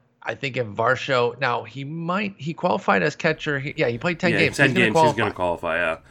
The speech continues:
Speaker 1: So he's gonna qualify. So he's already locked in, whereas Nola had to get the eligibility.
Speaker 2: Mm-hmm.
Speaker 1: I like Varsho as a non-catching catcher. He didn't, the slash line's not gonna do anything for you, Justin.
Speaker 2: Mm-hmm.
Speaker 1: One eighty-eight, two eighty-seven, three,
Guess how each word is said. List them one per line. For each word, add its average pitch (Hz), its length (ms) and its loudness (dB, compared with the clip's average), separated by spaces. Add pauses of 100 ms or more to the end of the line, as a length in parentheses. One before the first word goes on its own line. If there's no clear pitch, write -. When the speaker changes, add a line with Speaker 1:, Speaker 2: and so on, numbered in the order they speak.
(140)
Speaker 1:
So 143 120 4
he's 175 120 4
gonna 190 160 2
qualify. 165 400 0
So 131 300 0 (280)
he's 143 260 -4
already 175 200 4
locked 151 280 2
in, 156 160 2
whereas 113 300 0
Nola 131 320 2
had 120 220 0
to 120 40 -8
get 110 220 -6
the 101 120 -8
eligibility. 107 680 -2
Speaker 2:
Mm-hmm. 101 120 -8 (800)
Speaker 1:
I 127 120 2
like 175 200 4
Varsho 156 380 2
as 147 80 0
a 147 60 -4
non-catching 139 520 -2
catcher. 151 340 -4 (400)
He 131 100 0
didn't, 180 400 -2 (480)
the 160 100 2
slash 180 300 0
line's 196 160 0
not 180 120 0
gonna 175 140 -2
do 151 180 0
anything 107 260 -8
for 107 200 -8
you, 101 80 -8
Justin. 110 340 -4
Speaker 2:
Mm-hmm. 104 80 0
Speaker 1:
One 131 100 2
eighty-eight, 127 420 0
two 135 140 -4
eighty-seven, 120 440 0
three, 123 280 -4